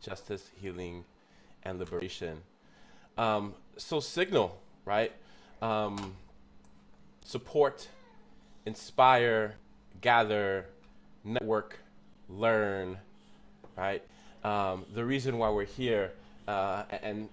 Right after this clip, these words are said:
and you might consider it, or I consider it kind of our, our manifesto or our, our party, our party platform, um, is an international research project helping funders and field builders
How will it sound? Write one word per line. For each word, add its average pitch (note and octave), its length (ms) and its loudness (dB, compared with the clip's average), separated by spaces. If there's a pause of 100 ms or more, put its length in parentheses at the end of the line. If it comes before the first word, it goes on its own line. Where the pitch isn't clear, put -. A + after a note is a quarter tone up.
and A2 100 -4
you A2+ 100 -2
might C3 240 2
consider A2+ 440 -2
it, G2 100 0
or G2+ 160 2
I C3+ 120 6
consider G#2+ 420 -4
it G2 100 -4
kind A2 180 -6
of G2 60 -2
our, F#2+ 200 4
our F#2+ 160 -2
manifesto G2 720 -2
or F#2 300 0
our, F2 300 0
our G2 160 4
party, A2+ 360 0 (240)
our G2+ 120 2
party C#3 440 6
platform, F#2 680 -6 (480)
um, F2+ 680 -2 (440)
is C3 160 4
an B2+ 140 -2
international C3 760 2
research A2+ 420 -6
project F#2 480 -2 (380)
helping A2 260 -6
funders G2+ 640 -2
and G2 160 -10
field G#2 260 -4
builders F2+ 420 -6